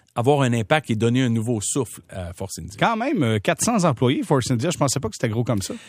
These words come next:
Speaker 1: sais, quand tu parles de la valeur de ces, euh, ces écuries-là, là, Mercedes, Ferrari, euh, McLaren, évidemment, sont les grosses. Ferrari, ça vaut à peu près un point huit milliard de dollars canadiens.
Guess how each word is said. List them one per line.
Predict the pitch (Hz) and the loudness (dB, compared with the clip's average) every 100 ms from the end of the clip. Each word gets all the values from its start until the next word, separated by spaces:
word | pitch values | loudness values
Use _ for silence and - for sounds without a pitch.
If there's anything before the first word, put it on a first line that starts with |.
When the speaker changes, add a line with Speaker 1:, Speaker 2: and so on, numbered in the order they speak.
| - | -16
Speaker 1:
sais, | - 233 | 0 4
quand | 190 | 4
tu | 160 - | 4 4
parles | 208 220 165 | 2 2 4
de | |
la | 135 131 | 6 6
valeur | 123 123 156 | 6 6 6
de | 143 | 4
ces, | 117 127 117 107 | 0 0 2 2
euh, | 101 101 | 0 -2
ces | - 117 | -2 0
écuries-là, | 127 - 117 113 139 147 | 0 0 0 4 4 4
là, | 127 127 - - - | 2 -2 -10 -14 0
Mercedes, | 160 - 175 156 185 196 175 127 | 2 2 2 2 2 2 0 -4
Ferrari, | 120 151 127 147 170 160 135 | 2 4 4 2 0 2 2
euh, | 117 113 110 98 95 95 | 2 2 0 -2 -2 -2
McLaren, | 135 143 131 123 135 | 0 2 2 2 2
évidemment, | 110 107 120 | 0 -2 -2
sont | 113 | -2
les | 101 98 | -4 -2
grosses. | 165 165 - - - _ - | 0 -2 -6 -20 -20 _ 0
Ferrari, | 170 165 156 214 | 4 4 4 4
ça | 147 | 4
vaut | 139 | 4
à | 147 | 4
peu | 139 | 2
près | 131 156 - - | 2 0 0 2
un | 170 170 | 2 2
point | - 151 | 2 2
huit | 127 127 160 131 | 4 2 0 -2
milliard | 131 135 131 139 139 131 | 0 2 4 4 4 2
de | 120 | 2
dollars | 117 123 127 | 2 2 2
canadiens. | 135 120 101 92 107 | 0 2 0 -4 -6